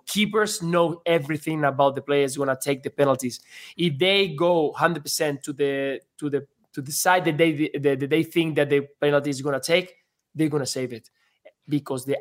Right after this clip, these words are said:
atmosphere create that moment, and it's very difficult to handle this kind of situation. Today, once again, we've seen it. Martinez has been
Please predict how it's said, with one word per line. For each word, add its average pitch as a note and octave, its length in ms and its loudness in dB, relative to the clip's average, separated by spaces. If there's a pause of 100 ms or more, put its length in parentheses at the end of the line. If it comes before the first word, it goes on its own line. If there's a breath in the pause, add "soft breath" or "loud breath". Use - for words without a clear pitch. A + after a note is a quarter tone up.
atmosphere F3+ 480 2
create D3 480 -2
that C#3 240 4
moment, D3 480 4 (160)
and C#3+ 200 2
it's D3 160 0
very D#3+ 380 4
difficult D3 460 -2
to D3 80 -2
handle C#3 400 0
this C#3 240 -2
kind C#3 160 4
of B2+ 60 -2
situation. C3+ 500 0
Today, C#3+ 260 -2
once D3 240 0
again, D3 280 2 (260 loud breath)
we've D3+ 140 2
seen D3 180 0
it. C3 60 -2
Martinez C#3 480 2
has C3 120 -4
been D3+ 240 2